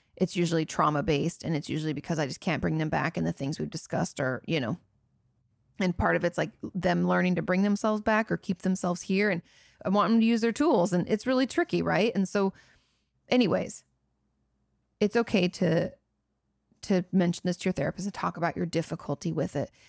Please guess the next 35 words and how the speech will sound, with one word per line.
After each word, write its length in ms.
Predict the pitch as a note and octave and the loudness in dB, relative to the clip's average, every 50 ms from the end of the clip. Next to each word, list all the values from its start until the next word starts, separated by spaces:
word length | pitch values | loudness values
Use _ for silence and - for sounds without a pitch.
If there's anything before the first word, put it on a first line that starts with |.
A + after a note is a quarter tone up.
| _ - | _ 0
Now, 160 | G3+ G3+ G3 | 2 4 4
when 80 | G3+ G3+ | 6 6
you 80 | G3 G3 | 4 4
said, 260 | - A3 G#3 G3+ - | 4 2 0 0 2
"Can 140 | - G#3 G3+ | 2 2 2
she 100 | - F#3+ | 2 0
still 180 | - - G3+ | 0 0 0
ask 220 | - E3+ F#3+ - - | 2 2 2 2 0
me 60 | F3 | -2
questions 440 | - - F3+ F3 - - E3+ D#3+ - | 0 0 -2 -2 -2 -2 -4 -2 0
like, 180 | D#3 D#3 - _ _ _ _ _ _ - | -2 -2 -2 _ _ _ _ _ _ -4
'Were 140 | F3+ F#3 F3+ | 0 2 2
you 120 | F3 F3 | 4 4
ever 200 | F3 D#3 E3 E3+ | 2 2 2 0
abused?' 380 | E3 E3 E3 F3 F3 E3+ E3 - | -2 0 0 0 0 0 0 0
or 60 | F3 | -2
'Have 220 | - - E3+ D#3+ | -2 -2 -2 0
you 80 | E3 E3 | 0 0
ever 260 | D#3+ E3+ E3+ E3 - _ | 0 0 -2 -2 -4 _
had 240 | - F3+ F3 E3+ D#3 | -6 -4 -2 -2 -4
experiences 500 | D#3+ - - - D#3 D3+ E3 - D#3 D3+ | -6 -8 -6 -4 -4 -4 -4 -4 -6 -8
you 80 | D3+ D3 | -8 -8
consider 360 | - D#3+ E3+ - D#3 D3+ C3+ | -8 -8 -8 -6 -6 -6 -8
traumatic?'" 460 | - - - D#3+ E3 D3+ C#3+ C3+ - _ _ _ _ _ _ _ _ _ - - | -8 -6 -4 -4 -2 -2 -2 -4 -8 _ _ _ _ _ _ _ _ _ -8 -2
Um, 220 | - G3 A3 A3 | 2 4 4 4
she 180 | G#3+ - F4 F#4 | 4 2 4 4
may 200 | D#4+ A#3+ A3+ C4+ | 4 6 4 4
ask 260 | - - F#3 - - - | 4 2 2 2 2 2
you, 60 | - | 4
"Have 100 | G#3+ F3 | 4 4
you 80 | F3+ | 4
ever 120 | F3 F3 F3 | 4 4 4
had 100 | E3+ D#3 | 2 2
any 240 | E3 E3 E3+ - - - - | 0 0 -2 -4 -6 -6 -6
c-, 80 | G3+ | -6